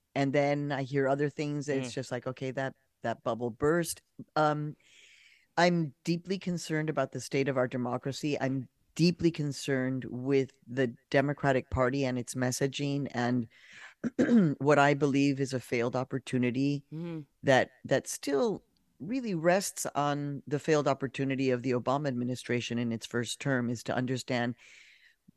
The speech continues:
Speaker 1: more closely how potentially more progressive this country is and could be <laughs> if you give them a path. The only path right now i-, that's really clear in terms of messaging is, <clears throat>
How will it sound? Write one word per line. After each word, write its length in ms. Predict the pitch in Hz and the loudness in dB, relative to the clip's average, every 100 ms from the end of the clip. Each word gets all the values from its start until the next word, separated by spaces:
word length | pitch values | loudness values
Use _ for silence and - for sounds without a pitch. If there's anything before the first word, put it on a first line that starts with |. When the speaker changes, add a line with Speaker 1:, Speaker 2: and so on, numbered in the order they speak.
| - | 0
Speaker 1:
more 520 | 170 202 240 156 135 - _ _ _ _ _ _ _ _ - | 4 6 8 6 6 0 _ _ _ _ _ _ _ _ -20
closely 800 | - 226 403 - 143 135 127 - _ - | -4 -2 0 0 2 2 0 -6 _ -14
how 460 | - 190 190 185 180 | -4 2 6 4 2
potentially 760 | 180 170 190 185 - 175 165 165 | -2 0 0 -2 -2 0 0 -2
more 220 | 143 151 151 | -4 -4 0
progressive 680 | 165 147 196 277 - 151 120 | -2 0 2 0 0 -2 0
this 180 | 131 - | -4 -2
country 580 | 135 123 - 120 113 - _ | -4 -4 -2 -2 -4 -10 _
is 340 | 175 180 175 - | 4 4 4 -2
and 260 | 160 160 | -2 -2
could 260 | - 277 185 | -4 -6 -2
be 260 | 135 80 - | -2 -2 0
<laughs> 20 | |
if 200 | 165 - | 0 2
you 100 | 202 | -2
give 280 | - 240 190 | 0 0 2
them 180 | 180 165 | 2 2
a 80 | 170 | 0
path. 420 | - - - - _ - - - - | -2 -4 -2 -2 _ -20 -20 -20 -6
The 100 | 196 254 | 4 4
only 220 | 269 240 | 4 2
path 320 | 277 285 - | 4 4 4
right 220 | 208 190 | 4 4
now 320 | 180 180 180 - | 2 4 4 2
i-, 80 | 185 | 0
that's 280 | 175 175 214 | 2 0 0
really 240 | 233 196 | -4 -4
clear 420 | 160 233 294 233 | -6 -6 0 0
in 140 | 185 170 | 0 -4
terms 260 | 196 190 | -4 -4
of 80 | 185 | 0
messaging 440 | 196 254 220 185 185 | 0 0 0 0 2
is, 220 | 175 160 - _ _ _ - | 2 0 -8 _ _ _ -10
<clears throat> 80 | - | -6